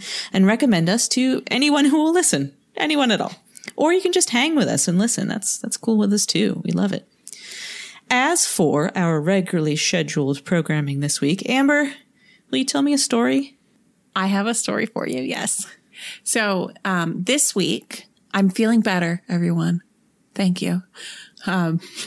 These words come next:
Speaker 1: No more sea
Speaker 2: I'm, I'm, I
Speaker 1: cucumber?
Speaker 2: sound, I s-, oh gosh, no. Hopefully that's behind me.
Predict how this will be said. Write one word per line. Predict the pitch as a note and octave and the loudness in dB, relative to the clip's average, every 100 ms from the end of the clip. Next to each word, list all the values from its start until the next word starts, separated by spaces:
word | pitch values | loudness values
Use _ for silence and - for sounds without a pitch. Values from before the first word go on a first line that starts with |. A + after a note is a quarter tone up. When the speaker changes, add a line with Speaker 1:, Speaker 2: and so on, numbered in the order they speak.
| - - _ _ _ _ _ - | -14 -20 _ _ _ _ _ -4
Speaker 1:
No | F#3+ F#3+ | 0 2
more | F3+ | 2
sea | F#3 | 4
Speaker 2:
I'm, | G3 | 4
I'm, | F#3+ | 4
I | |
Speaker 1:
cucumber? | G3+ G3 F#3 F#3+ | 4 4 4 4
Speaker 2:
sound, | G3 G3 - _ _ - - - - | 4 2 -2 _ _ -14 -12 -12 -4
I | - C#4 | -2 0
s-, | - G#3 | 2 4
oh | A#3+ G3 - | 4 2 -4
gosh, | A#3 F#3+ F#3 - | -2 0 0 0
no. | G3 E3+ | 2 2
Hopefully | G3 G3+ G3 | 0 0 0
that's | F3+ | 0
behind | - F#3+ E3+ | 0 2 2
me. | E3+ | 2